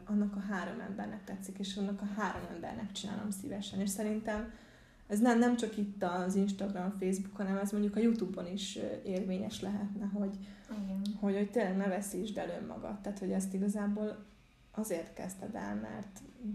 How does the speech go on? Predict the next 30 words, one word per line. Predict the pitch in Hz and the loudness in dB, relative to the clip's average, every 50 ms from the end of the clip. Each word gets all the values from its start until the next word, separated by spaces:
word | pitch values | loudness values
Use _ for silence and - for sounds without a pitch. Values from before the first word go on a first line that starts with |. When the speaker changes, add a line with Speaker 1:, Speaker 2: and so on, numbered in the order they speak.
| - | -4
Speaker 1:
tehát, | - 208 - - | -4 -4 0 0
hogy | 226 220 208 - 233 254 | 0 0 0 0 2 4
mert, | 233 208 175 170 185 - - - | 4 4 4 0 -4 -8 -6 -2
mert | - 202 185 180 190 - - - | 0 0 0 0 -4 -6 -2 0
mindenkinek | 208 196 170 160 - 185 - 185 185 190 - | 2 2 2 0 -2 -4 -4 -4 -6 -4 -4
van | 190 165 | -4 -4
egy | 160 160 - - | -4 -4 -6 -6
ok, | - 185 - | -6 -6 -6
hogy | - 190 170 | -6 -6 -6
miért | 160 160 165 - - | -6 -8 -10 -10 -10
kezdte | - - 190 - - - | -10 -8 -8 -8 -8 -8
el. | - - - 185 | -6 -4 -2 0
Hogyha | 185 202 202 208 226 214 269 | 0 0 0 0 2 4 4
azért | 294 269 - 165 - - - | 4 4 4 2 0 -2 -2
kezdted | - 175 185 190 190 - 175 165 | -4 -2 -2 -4 -4 -6 -4 -4
el, | 151 170 180 208 240 - - - - | -2 -2 0 0 -2 -2 -4 -2 2
Speaker 2:
Mert | 269 302 294 | 4 6 8
kíváncsi | 214 233 262 320 349 330 254 226 - | 10 12 12 12 12 12 10 10 8
Speaker 1:
mert, | - 208 214 | 6 6 2
Speaker 2:
voltam, | 214 220 220 - 226 220 | 0 0 0 0 0 2
hogy | 269 254 | 6 6
Speaker 1:
mert | 294 311 285 | 8 8 8
Speaker 2:
hogy | 262 208 | 6 6
Speaker 1:
a | |
Speaker 2:
működik. | 208 202 240 240 269 | 6 8 8 8 8
Speaker 1:
lájkok | 269 262 233 214 185 202 - - 208 190 - - | 8 8 6 4 4 2 2 2 2 2 0 0
kellenek, | - 226 190 190 190 196 202 196 190 208 226 247 262 226 | 2 4 4 4 4 4 2 4 4 4 4 4 4 2
Speaker 2:
Igen. | 208 196 190 185 - - - | 2 0 -2 -2 -4 -6 -2
Speaker 1:
akkor | - 233 - - 269 269 | 0 0 2 4 4 4
ugye | 262 247 233 269 | 4 6 6 4